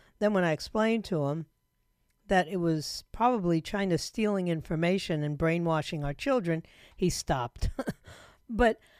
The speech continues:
there was something circulating on TikTok, or it's been circulating for quite some time now, that really just m-, makes me sick to my stomach.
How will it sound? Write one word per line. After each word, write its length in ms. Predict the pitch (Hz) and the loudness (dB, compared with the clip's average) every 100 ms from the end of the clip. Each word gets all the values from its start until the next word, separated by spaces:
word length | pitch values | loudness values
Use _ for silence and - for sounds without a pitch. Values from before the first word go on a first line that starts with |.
| _ _ - | _ _ -18
there 360 | 240 202 320 392 | -6 0 2 2
was 260 | 415 359 240 | 2 0 -4
something 500 | - 277 294 359 294 | -2 0 2 0 -2
circulating 960 | - - 240 233 220 156 131 120 143 160 - _ _ _ _ _ _ - | -2 0 2 2 0 2 0 -4 -12 -12 -18 _ _ _ _ _ _ 0
on 340 | 220 262 277 | 4 4 2
TikTok, 720 | - 240 220 - 165 139 165 - _ - | 2 2 2 0 -2 -2 -8 -14 _ -2
or 60 | 180 | 0
it's 120 | - | 0
been 260 | - 277 220 | 0 2 2
circulating 760 | 254 233 202 160 143 143 160 _ - - - | 2 0 0 0 0 -2 -6 _ -20 -20 -4
for 160 | 269 | -2
quite 320 | - 330 392 | 0 0 0
some 220 | - 226 180 | 0 0 2
time 440 | 202 208 202 185 | 2 2 2 2
now, 360 | 151 131 139 - _ _ _ _ _ _ _ _ - | -2 -4 -8 -12 _ _ _ _ _ _ _ _ -4
that 400 | 185 233 214 - _ _ _ - | 2 4 4 -2 _ _ _ -6
really 480 | 220 339 466 415 208 | 0 2 4 2 2
just 500 | - 190 170 - - _ _ _ - - - | 2 2 2 0 -10 _ _ _ -20 -20 -8
m-, 240 | 202 196 233 | -2 -2 -2
makes 480 | 214 196 233 - - 453 | -2 2 2 0 -6 -2
me 120 | 392 | -2
sick 400 | - 226 214 - | -2 -2 -2 0
to 100 | 311 | 0
my 160 | 381 | 0
stomach. 760 | 226 - - 135 175 359 - | -2 -4 -6 -4 -2 -2 -4